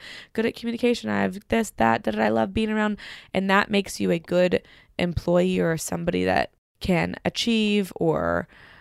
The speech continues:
you know, the charisma might exude an ability that might be very equal to somebody that doesn't have that same amount of charisma. And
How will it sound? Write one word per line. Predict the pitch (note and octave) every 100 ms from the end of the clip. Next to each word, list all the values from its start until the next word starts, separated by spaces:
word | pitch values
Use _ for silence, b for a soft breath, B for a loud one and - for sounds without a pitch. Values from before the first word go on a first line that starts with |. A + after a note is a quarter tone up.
| B -
you | G3+
know, | F3 F3
the | F3+
charisma | F3 - G3+ A3 G#3+ G#3+ G#3 G3+ G3+ -
might | F#3+ F3+ F#3+ -
exude | E3 E3 F#3+ F#3+ F#3 F3+ F#3 B B B _ F#3
an | F3+
ability | E3 F#3+ G3+ G#3
that | F#3+ E3+
might | - F#3 G3
be | G3 F#3+
very | D#3+ F#3+ F#3+ -
equal | F3+ G3
to | G3
somebody | - F3+ F3+
that | -
doesn't | E3+
have | D#3+ E3+
that | -
same | - F2+
amount | F2+ F2+
of | F2+
charisma. | - C2 - G#3 A#3 B3 B B B B B -
And | A#3 A3+